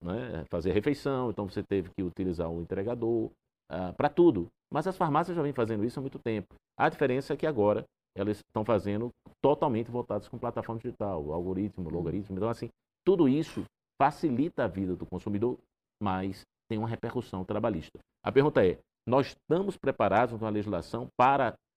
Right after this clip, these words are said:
Speaker 1: essa situação? Eu diria que melhor seria se tivesse uma legislação mais, é, específica. Mas enquanto não tem, mo-, podemos usar a C L T,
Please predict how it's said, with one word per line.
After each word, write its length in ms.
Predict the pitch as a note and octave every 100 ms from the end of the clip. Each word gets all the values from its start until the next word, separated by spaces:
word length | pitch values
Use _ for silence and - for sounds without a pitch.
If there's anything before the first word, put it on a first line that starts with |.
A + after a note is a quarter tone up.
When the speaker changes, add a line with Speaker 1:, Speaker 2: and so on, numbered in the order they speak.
| _ -
Speaker 1:
essa 320 | A#2+ E3+ C#3
situação? 560 | - - F#2+ - A#2 D3 _ _ _ -
Eu 80 |
diria 240 | F#2+ G#2 F#2+
que 220 | - C#2+ - _ _ _ -
melhor 520 | A#2+ C3+ D#3+ C3+ F3
seria 420 | F3+ D#3+ G#2 A2 C3+
se 80 |
tivesse 300 | - G#2 G#2+
uma 60 | A2+
legislação 560 | G#2 G2+ F#2 - G#2 C3 _ _ -
mais, 600 | G2+ G#2 A#2 C#3+ - - _ -
é, 60 | G2+
específica. 720 | G2+ - D3+ - E2+ - F2+
Mas 200 | G#2 C#3+
enquanto 380 | D3 C#3+ E3 D3
não 160 | A#2
tem, 400 | G#2+ G2 G#2 A#2 - _ _ _
mo-, 180 | F#2+ G2 - -
podemos 380 | A#2 G2 B2 C3
usar 340 | G2+ F2+ F2 _ -
a 200 | C3+ D#3+
C 160 | -
L 140 | B2 F#2
T, 320 | - F#2